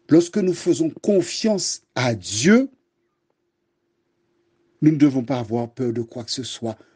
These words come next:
aussi longtemps que nous ne violons pas la loi établie par les hommes. Seigneur, merci de nous aider à nous identifier, parce que nous sommes soit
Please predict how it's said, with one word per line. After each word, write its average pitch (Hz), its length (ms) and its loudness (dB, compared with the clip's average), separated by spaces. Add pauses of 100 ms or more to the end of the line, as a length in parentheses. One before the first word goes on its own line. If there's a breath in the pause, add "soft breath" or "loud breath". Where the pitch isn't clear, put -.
(220 soft breath)
aussi 147 380 2
longtemps 139 400 2
que 120 140 -2
nous 117 120 2
ne 113 100 4
violons 117 400 0
pas 110 200 -6
la 98 160 -6
loi 82 360 -8 (1500)
établie 71 520 -10
par 69 200 -8
les 69 280 -4
hommes. - 280 -14 (2250)
Seigneur, 117 760 0 (1000)
merci 170 380 2
de 170 100 6
nous 160 240 2
aider 127 180 -2
à 117 80 2
nous 120 220 -2
identifier, 113 520 -4
parce 113 220 -8
que 127 80 -2
nous 113 80 0
sommes 135 220 -4
soit 160 400 0